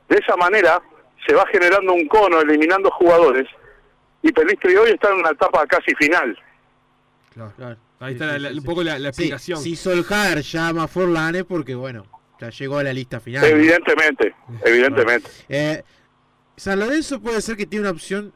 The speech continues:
Speaker 3: en este caso, para poder, que Rojas quedarse, utilizar una opción de compra que ronda los dos millones de dólares. ¿Esto es real?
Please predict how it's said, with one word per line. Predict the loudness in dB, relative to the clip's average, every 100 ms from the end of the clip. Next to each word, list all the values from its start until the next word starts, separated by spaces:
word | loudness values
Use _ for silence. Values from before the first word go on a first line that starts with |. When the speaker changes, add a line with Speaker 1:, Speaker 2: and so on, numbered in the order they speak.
| -12
Speaker 3:
en | -10
este | -8 -8
caso, | -6 -6 -8
para | -8 -8
poder, | -8 -6 -4 -4 -4 -8
que | -12
Rojas | -10 -8 -8
quedarse, | -8 -8 -8 -10
utilizar | -14 -12 -12 -10
una | -8 -10
opción | -12 -14
de | -14
compra | -14 -10 -10
que | -10
ronda | -14 -14 -10 -10 -10 _ _ -14
los | -10 -8
dos | -8
millones | -8 -10 -8 -6
de |
dólares. | -6 -4 -4 -4 -6
¿Esto | -8 -8
es |
real? | -6 -4 -2 -4 -6